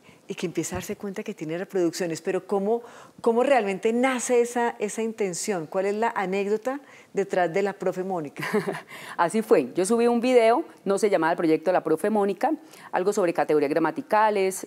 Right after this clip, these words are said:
Speaker 2: sintaxis, sintagma nominal, pero lo subí porque cuando yo hice la licenciatura, pues yo recordé que a mis compañeras les dificultaba un poco este tema. Listo, hice ese video, pero sin llamarse La Profe Mónica, yo dije, "Alguien lo encontrará y el que le sirva", listo.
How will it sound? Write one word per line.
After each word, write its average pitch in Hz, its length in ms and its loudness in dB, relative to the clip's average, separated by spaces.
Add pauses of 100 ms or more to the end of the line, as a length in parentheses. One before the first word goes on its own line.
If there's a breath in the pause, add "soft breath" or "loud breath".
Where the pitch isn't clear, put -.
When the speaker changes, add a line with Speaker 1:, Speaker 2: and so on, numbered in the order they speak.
Speaker 2:
sintaxis, 190 720 0
sintagma 170 440 0
nominal, 190 420 0
pero 202 200 4
lo 170 300 4
subí 175 380 2
porque 277 300 -2
cuando 143 280 0
yo 170 160 2
hice 233 140 0
la 233 80 2
licenciatura, 254 640 0 (500 loud breath)
pues 170 140 -2
yo 196 100 4
recordé 208 500 4
que 226 100 0
a 214 40 6
mis 214 140 -4
compañeras 156 420 0
les 190 140 -2
dificultaba 156 420 0
un 170 60 -4
poco 180 180 -2
este 180 180 2
tema. 160 320 0 (340 loud breath)
Listo, - 320 2
hice 190 200 2
ese 214 160 4
video, 202 280 4
pero 160 220 2
sin 156 140 2
llamarse 156 280 0
La 175 60 2
Profe 160 220 0
Mónica, 190 300 0
yo 156 100 2
dije, 165 120 2
"Alguien 175 240 2
lo 185 60 2
encontrará 147 460 0
y 196 80 -2
el 196 80 -2
que 165 140 -2
le 143 100 0
sirva", 170 340 -2
listo. - 300 -6